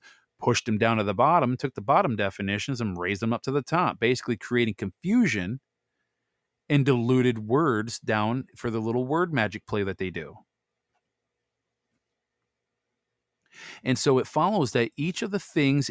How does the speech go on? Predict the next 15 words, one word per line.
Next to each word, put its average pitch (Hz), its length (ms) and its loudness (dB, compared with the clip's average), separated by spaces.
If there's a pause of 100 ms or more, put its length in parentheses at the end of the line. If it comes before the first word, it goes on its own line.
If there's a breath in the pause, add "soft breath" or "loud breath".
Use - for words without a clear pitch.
is 170 580 4 (920)
by 117 300 2
the 110 120 0
respective 127 560 -4
parties 156 500 -2
called 151 420 -2
by 113 120 2
two 180 240 -4
different 151 460 0
and 120 240 0
incompatible 107 600 -4
names, 143 440 0
liberty 120 480 0
and 143 200 0
tyranny. 202 680 0